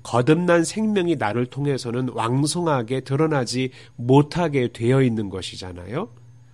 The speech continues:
그런데 그런 상태에 빠져 있는 그리스도인들이 너무나 많다는 것입니다.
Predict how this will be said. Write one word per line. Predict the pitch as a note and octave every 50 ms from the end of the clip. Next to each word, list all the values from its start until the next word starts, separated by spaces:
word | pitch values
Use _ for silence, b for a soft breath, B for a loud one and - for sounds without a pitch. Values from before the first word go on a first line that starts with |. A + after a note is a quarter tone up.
| b b _
그런데 | - F#3 G3 G3 F#3+ D#3+ - B B B B B
그런 | - - D#3 D3+ E3 F#3 G3+ G#3 G#3
상태에 | F#3+ - - A3+ A3+ G#3+ - - G#3 F#3 F3 F3 F3 E3+
빠져 | - - - G3 G3+ F#3 G#3 G3+
있는 | F3 C#3+ B2+ A#2+ A#2 B2 B2+ C3+ C#3 C3+ C3 C3 b b b b b
그리스도인들이 | - - A#2+ C3 C3 - - C#3+ B2 A#2+ A2+ G#2+ G#2+ G#2 G#2+
너무나 | G2 G2 G2 G2 G#2 G#2 G2+ G#2 G2+ G2 F#2+ - - _ _
많다는 | - G#2 A2 A#2 A#2+ - D3 E3 D3+ C3+ G#2+
것입니다. | F#2 F2+ - - G#2 G2 F#2+ F#2 -